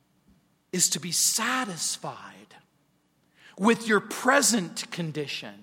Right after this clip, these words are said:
as alive to Christ. Let me illustrate. There was another movie with Steve Martin, and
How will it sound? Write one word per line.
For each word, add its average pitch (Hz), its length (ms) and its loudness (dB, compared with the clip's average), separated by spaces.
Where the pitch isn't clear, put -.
as 220 160 8
alive 214 680 6
to 202 100 -4
Christ. 226 840 4
Let 214 140 4
me 208 80 4
illustrate. 165 540 -2
There 170 100 2
was 165 140 2
another 175 280 2
movie 127 360 -6
with - 200 -12
Steve 165 320 -2
Martin, 143 340 2
and 143 180 -8